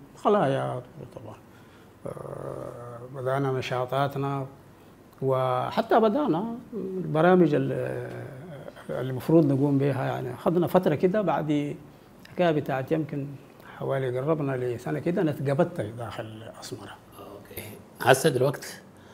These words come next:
Speaker 2: أنت بعد خروجك وبعد مرورك بتجربة الجنود وكده، والقيادة العامة عملت، آه، الخلط، وقبل المؤتمر، بين المؤتمر وبين القيادة العامة،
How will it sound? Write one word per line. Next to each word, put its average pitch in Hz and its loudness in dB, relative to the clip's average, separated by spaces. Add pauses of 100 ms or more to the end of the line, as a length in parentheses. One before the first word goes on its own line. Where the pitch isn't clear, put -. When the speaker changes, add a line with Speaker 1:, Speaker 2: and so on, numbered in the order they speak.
(640)
Speaker 2:
أنت 139 8
بعد 123 6
خروجك 131 4
وبعد 104 -2
مرورك 110 2
بتجربة 101 0 (960)
الجنود 120 0
وكده، 139 0
والقيادة 117 -6
العامة 117 -2 (300)
عملت، 117 -2 (460)
آه، 98 0 (1040)
الخلط، - 6 (500)
وقبل 139 8
المؤتمر، 120 6
بين 120 10
المؤتمر 135 8
وبين 117 6
القيادة 120 -2
العامة، 135 2